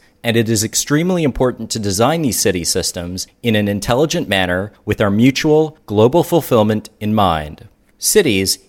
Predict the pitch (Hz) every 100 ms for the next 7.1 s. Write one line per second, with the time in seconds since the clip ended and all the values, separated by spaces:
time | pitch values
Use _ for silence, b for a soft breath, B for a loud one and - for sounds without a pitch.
0 | - 123 110 110 92 87 85 82 90 -
1 | - 123 123 113 123 123 120 - 135 -
2 | 147 - 120 - 139 143 147 151 151 160
3 | b - - - 117 107 107 - 143 120
4 | 82 - - b b - 110 107 - 131
5 | 139 180 165 - 131 123 123 - 120 -
6 | 117 110 104 - 107 98 - 170 117 101
7 | -